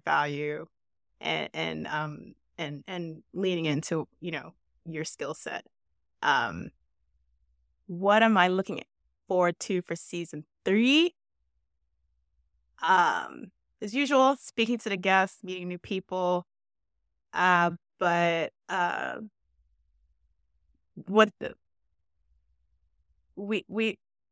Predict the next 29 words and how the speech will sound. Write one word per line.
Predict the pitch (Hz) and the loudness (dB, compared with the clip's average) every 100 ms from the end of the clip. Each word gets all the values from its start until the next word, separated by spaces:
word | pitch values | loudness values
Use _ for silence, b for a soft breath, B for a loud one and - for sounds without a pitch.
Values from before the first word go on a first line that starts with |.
| _ | _
some | - 247 | 0 2
of | 269 | 6
the | 254 | 6
ideas | 214 214 220 | 6 2 0
that | 196 | -2
have | 175 | -2
come | - 190 208 | 2 2 2
with, | 185 180 165 | -2 -4 -4
um, | 165 160 | -6 -6
Sudad | - 180 165 170 175 165 | -12 -10 -4 -2 0 -2
and | 160 | -4
Ravi | 160 165 170 170 | -2 -4 -6 -6
and | 165 | -8
kinda | - 180 160 | -2 -2 0
talking | - 160 180 170 - | 2 2 2 -4 -6
through | 170 165 160 160 _ _ _ | -4 -4 -6 -8 _ _ _
the | - | -10
content | - 170 170 - 165 | -2 -2 -2 -4 -4
we | |
already | 156 139 | -4 -2
have | 196 185 175 | 4 6 6
is | 170 | 2
kind | - 175 165 | -6 -4 -2
of | 160 _ | -6 _
going | 170 165 160 | -4 -2 0
back | 160 160 | 0 0
and | 170 | -4
digesting | 160 156 156 151 - 180 170 | -6 -6 -6 -8 -4 -4 -2
it | 165 | -4